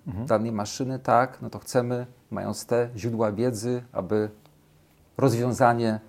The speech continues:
Speaker 2: system zaproponował, żeby skrócić ten czas do
Speaker 1: No tak.
Speaker 2: rozwiązania,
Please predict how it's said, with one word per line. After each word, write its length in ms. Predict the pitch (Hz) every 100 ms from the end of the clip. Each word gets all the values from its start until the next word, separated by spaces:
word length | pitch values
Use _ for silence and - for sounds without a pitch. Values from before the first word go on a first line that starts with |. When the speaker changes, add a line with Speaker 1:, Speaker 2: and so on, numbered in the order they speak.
| - _
Speaker 2:
system 680 | - - 113 - 107 110 110 - -
zaproponował, 840 | - 139 - 113 117 120 127 127 - -
żeby 200 | - 107
skrócić 440 | - - 131 135 107
ten 180 | 104
czas 440 | 101 117 104 - -
do 260 | 101 95 110 143
Speaker 1:
No 120 | 123
tak. 160 | -
Speaker 2:
rozwiązania, 720 | 120 107 98 107 101 98 95